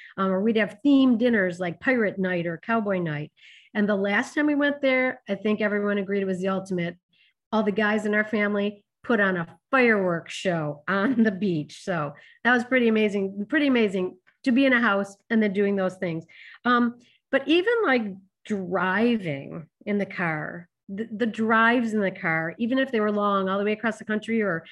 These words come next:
down to Florida, Myrtle Beach, whatever, they always seem to be fun too.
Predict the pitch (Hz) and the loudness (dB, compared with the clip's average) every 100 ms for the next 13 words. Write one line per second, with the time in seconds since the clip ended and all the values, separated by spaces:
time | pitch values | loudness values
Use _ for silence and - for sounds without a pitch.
0 | - - 220 214 - 220 220 220 214 214 | -14 -2 0 0 -2 -2 0 0 0 0
1 | 202 208 - 220 220 202 185 170 - - | -2 -4 -2 0 0 0 -4 -6 -12 -20
2 | _ - 196 233 269 - 208 196 202 190 | _ -4 2 4 4 0 -2 -2 -2 -4
3 | - 190 180 180 185 - 175 170 - 156 | -4 -4 -2 -4 -4 -4 -4 -4 -8 -10
4 | 160 | -12